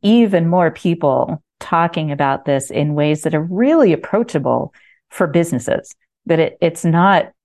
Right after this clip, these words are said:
something, it's not so woo-woo, it's not so touchy-feely. It's about the benefits to the people who work together and, and how that actually makes a,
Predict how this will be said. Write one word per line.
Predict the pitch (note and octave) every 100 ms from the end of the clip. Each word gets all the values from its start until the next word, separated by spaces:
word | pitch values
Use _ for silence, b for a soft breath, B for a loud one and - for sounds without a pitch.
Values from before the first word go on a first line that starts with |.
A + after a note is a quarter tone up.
| _
something, | - F3 E3 D#3+ D3+
it's | C#3+ -
not | G#3 A3+
so | G3
woo-woo, | D#3+ D#3+ F3 D3 B2+ -
it's | - -
not | D#3+ -
so | E3
touchy-feely. | D#3 - D3 - E3 D#3 C3+
It's | - -
about | D3 C#3 C3+ - _ _ b _ -
the | C#3+
benefits | C#3 - D#3 E3+ E3 C#3+ - -
to | D#3
the | C#3+
people | - - E3 C#3 C#3
who | - C#3 C3 D3+
work | G3 F3+ G#3+ -
together | - E3 A#2 E2+ C2 - b b _ _ _ _ -
and, | D3+ C#3+ C#3 _
and | D#3 D#3
how | D3+ D3+
that | D3 C#3 -
actually | D#3+ - D#3
makes | C#3+ C#3+
a, | A#2+